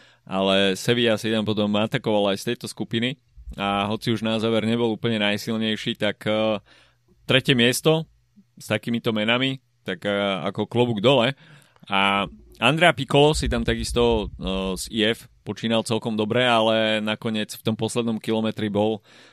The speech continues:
eh, tou početnou kolumbijskou smečkou, eh, vytlačený dopredu a mal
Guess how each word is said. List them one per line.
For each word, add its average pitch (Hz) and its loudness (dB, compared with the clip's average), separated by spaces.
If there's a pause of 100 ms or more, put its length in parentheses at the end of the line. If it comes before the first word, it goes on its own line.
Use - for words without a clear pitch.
eh, 98 0
tou 113 2
početnou 117 2
kolumbijskou 120 2
smečkou, 117 2
eh, 131 -8 (400)
vytlačený 120 2
dopredu 117 2
a 110 2
mal 107 -4